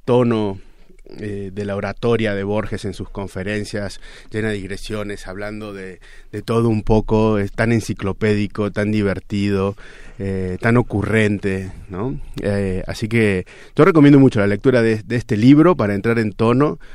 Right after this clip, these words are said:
ponerse unas, unas milongas de, de, de fondo,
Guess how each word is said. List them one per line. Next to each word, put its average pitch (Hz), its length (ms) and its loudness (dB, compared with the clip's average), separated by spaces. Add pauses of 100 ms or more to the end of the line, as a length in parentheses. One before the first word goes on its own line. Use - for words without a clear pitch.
(140)
ponerse 107 360 -2
unas, 101 420 -4 (120)
unas 107 260 -4
milongas 104 560 -4
de, 82 300 -10 (220)
de, 95 300 -8
de 95 140 -12
fondo, 131 400 -4